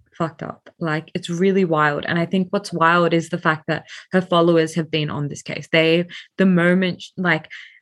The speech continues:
I think the weirdest thing, Priya, is, like, her last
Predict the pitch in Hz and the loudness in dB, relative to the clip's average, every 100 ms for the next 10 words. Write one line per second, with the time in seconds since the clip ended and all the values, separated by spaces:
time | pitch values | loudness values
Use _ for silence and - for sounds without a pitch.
0 | _ 208 277 302 359 226 190 208 - 165 | _ 0 2 2 2 4 4 2 -2 -4
1 | 160 156 - - 175 156 151 160 160 160 | -4 -6 -10 -6 0 2 2 0 -2 -4
2 | 165 - _ _ _ _ _ 156 - 202 | -4 -12 _ _ _ _ _ -18 -4 2
3 | 180 170 170 170 240 - - | 2 2 4 2 2 -6 -16